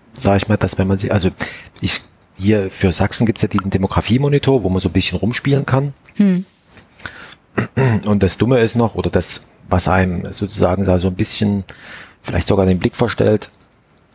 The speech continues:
Speaker 1: ist, dass zufälligerweise auf, auf dem Land die Wohnbevölkerung auch älter ist. So, dass man das vielleicht gar nicht mehr so richtig sehen kann, ne? Also, wie ist denn das jetzt überhaupt? Aber grundsätzlich,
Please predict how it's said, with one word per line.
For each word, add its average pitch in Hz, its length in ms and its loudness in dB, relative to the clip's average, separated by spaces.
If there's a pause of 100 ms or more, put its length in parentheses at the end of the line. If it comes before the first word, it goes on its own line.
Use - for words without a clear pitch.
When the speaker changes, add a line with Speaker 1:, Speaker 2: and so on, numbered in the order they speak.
(260)
Speaker 1:
ist, 110 200 0
dass 90 140 0
zufälligerweise 101 760 2
auf, - 240 -6
auf 92 120 -2
dem 95 100 -2
Land 92 440 0
die 92 320 0
Wohnbevölkerung 90 720 0
auch - 180 0
älter 90 340 2
ist. - 280 -2 (920)
So, 87 180 -4
dass 82 160 0
man 90 80 0
das 85 140 0
vielleicht 90 240 0
gar 85 100 0
nicht 98 100 2
mehr 92 100 2
so 90 80 0
richtig 90 280 -2
sehen 101 320 2
kann, 82 240 0
ne? 101 180 4
Also, 82 420 0 (880)
wie 92 100 0
ist 90 160 2
denn 90 80 2
das 85 140 0
jetzt 87 180 0
überhaupt? - 400 0
Aber - 160 0
grundsätzlich, - 680 -2